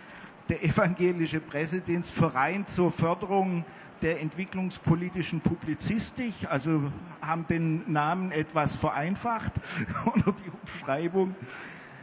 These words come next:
Auf jeden Fall diese, ähm, diese Organisation, die hat schon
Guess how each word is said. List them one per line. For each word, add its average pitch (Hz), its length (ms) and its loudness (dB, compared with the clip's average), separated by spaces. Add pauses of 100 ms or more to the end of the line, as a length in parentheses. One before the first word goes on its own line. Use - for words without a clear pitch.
(300)
Auf 175 200 6
jeden 185 220 2
Fall 180 260 4
diese, 175 540 0 (180)
ähm, 160 600 4 (240)
diese 160 280 0
Organisation, 156 1040 4
die 175 140 2
hat 170 220 2
schon 185 200 4